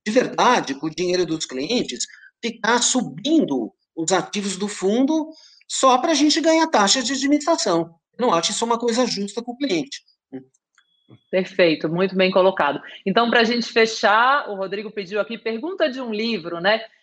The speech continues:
Speaker 2: É, Luiz, eu sei que você gosta muito de ler, quem trabalha com você conta isso pra gente, e queria que, né, pra gente fechar a live deixando algo aí pras pessoas que nos acompanham, indicasse um livro que os investidores devem ler.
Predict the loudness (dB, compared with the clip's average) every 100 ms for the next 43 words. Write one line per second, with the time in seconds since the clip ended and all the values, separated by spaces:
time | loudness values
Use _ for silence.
0 | _ 4 6 6 4 2 0 -2 -4 0
1 | -2 -2 -6 -4 -4 2 4 2 0 -2
2 | 0 -2 -2 -6 -2 2 4 6 6 4
3 | -2 0 2 4 2 0 -8 -10 -10 -6
4 | -2 -2 -4 -2 0 0 -4 -4 -4 -6
5 | -14 _ _ 0 0 2 4 4 4 2
6 | 2 4 4 4 4 4 2 0 -2 -2
7 | 0 2 4 4 4 0 -6 -6 -8 -2
8 | 2 2 2 -2 -6 -8 -14 _ -18 -18
9 | _ -8 -6 -4 -6 0 2 2 -2 -8
10 | -4 0 0 0 -2 0 0 0 -2 -2
11 | -2 0 0 0 -2 0 -2 0 0 2
12 | 4 4 2 -4 -8